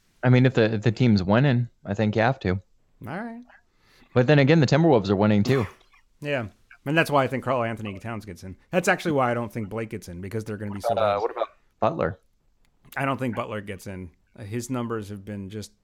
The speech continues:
Speaker 2: not great. I think he's averaging, like, fifteen points a game, like,
Speaker 1: His
Speaker 2: four
Speaker 1: u-,
Speaker 2: rebounds.
Speaker 1: usage rate is, is what dropped, though.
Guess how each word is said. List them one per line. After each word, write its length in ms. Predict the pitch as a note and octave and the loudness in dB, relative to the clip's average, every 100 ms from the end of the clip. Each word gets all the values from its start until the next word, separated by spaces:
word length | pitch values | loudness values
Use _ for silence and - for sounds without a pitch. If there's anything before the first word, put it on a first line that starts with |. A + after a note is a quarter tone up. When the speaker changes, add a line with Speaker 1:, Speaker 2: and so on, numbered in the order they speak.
| - | -16
Speaker 2:
not 260 | G#2 G2 | -12 -12
great. 160 | - A2+ | -14 -16
I 40 | |
think 140 | G#2+ D#3 | -12 -10
he's 120 | A#2+ | -4
averaging, 400 | B2+ B2+ A2 A2 | -2 -2 -4 -6
like, 140 | F#2+ | -8
fifteen 340 | - A2+ A#2 G#2 | -12 -12 -10 -10
points 280 | G#2+ G#2 G#2 | -10 -12 -12
a 40 | |
game, 340 | G2 G2+ G2 F#2 _ _ _ _ _ | -12 -10 -10 -14 _ _ _ _ _
like, 140 | B2+ B2+ | -6 2
Speaker 1:
His 160 | A#2 A#2 | 2 4
Speaker 2:
four 60 | A2 | 0
Speaker 1:
u-, 40 | |
Speaker 2:
rebounds. 440 | A2 G#2+ G#2 G#2 - _ | -2 -6 -8 -12 -14 _
Speaker 1:
usage 160 | - _ _ _ _ - | -20 _ _ _ _ -2
rate 280 | F#2 F2 - | 2 2 0
is, 180 | F2+ | -4
is 260 | - F2+ F2+ | -4 -8 -4
what 140 | F2 | -4
dropped, 360 | - F2 F2 - | 0 2 2 2
though. 220 | E2+ F2 | 2 0